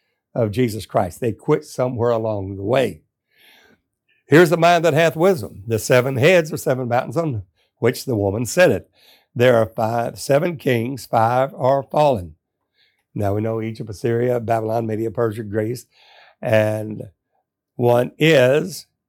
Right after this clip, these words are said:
and the other is, and that one is then at that time, Rome, and the other's not yet come.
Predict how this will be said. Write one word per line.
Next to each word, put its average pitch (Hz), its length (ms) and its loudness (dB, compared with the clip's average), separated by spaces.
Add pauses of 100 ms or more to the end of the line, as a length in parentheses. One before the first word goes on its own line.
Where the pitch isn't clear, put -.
(120)
and 120 160 2
the 123 120 -2
other 123 400 0
is, 120 400 -2
and 113 80 -6
that 123 140 -2
one 120 220 -2
is 123 220 0
then 123 260 -2
at 101 120 -6
that 123 200 -2
time, 113 380 -6
Rome, 107 560 0 (600)
and 127 400 4
the 117 160 2
other's 151 360 2
not 139 200 0
yet 135 260 -2
come. 139 480 2